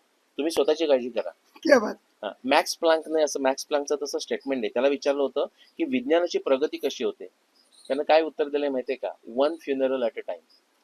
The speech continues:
Speaker 2: हा.
Speaker 1: जी जुनी लोक डॉगमॅटिक घेऊन बसलेली असतात, ती बदलायला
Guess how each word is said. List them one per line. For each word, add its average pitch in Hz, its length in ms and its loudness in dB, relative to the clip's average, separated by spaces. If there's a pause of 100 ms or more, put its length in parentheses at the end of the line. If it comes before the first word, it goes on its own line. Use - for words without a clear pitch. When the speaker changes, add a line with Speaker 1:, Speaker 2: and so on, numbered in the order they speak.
(140)
Speaker 2:
हा. 113 300 -6 (140)
Speaker 1:
जी 156 120 -2 (280)
जुनी 139 380 -2
लोक 185 220 2
डॉगमॅटिक 165 760 4 (220)
घेऊन 147 240 0
बसलेली 151 400 0
असतात, 107 340 -2 (600)
ती 202 100 -2
बदलायला 170 400 8